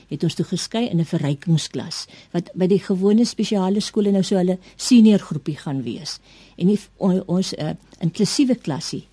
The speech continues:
bly nog gedeeltelik by die, by die laerskool. En dan het ons ook nou weer nog 'n leerling bygekry wat in die nasorg is, wat ons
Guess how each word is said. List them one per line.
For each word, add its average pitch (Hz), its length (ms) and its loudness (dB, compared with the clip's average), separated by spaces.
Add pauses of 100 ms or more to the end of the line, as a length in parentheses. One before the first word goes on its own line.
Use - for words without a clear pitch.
(200)
bly 180 260 4
nog 190 480 4 (200)
gedeeltelik 170 560 0
by 180 100 -2
die, 160 180 -2 (200)
by 160 100 -6
die 165 140 0
laerskool. 165 640 -4 (580)
En 214 180 6
dan 208 120 4
het 233 100 4
ons 277 140 0
ook 269 160 0
nou 226 180 6
weer 208 180 4
nog 214 180 0
'n 220 60 4
leerling 202 380 4
bygekry 202 520 0
wat 185 120 0
in 180 80 4
die 175 200 6
nasorg 185 540 2
is, - 200 -12
wat - 160 -8
ons 175 280 -2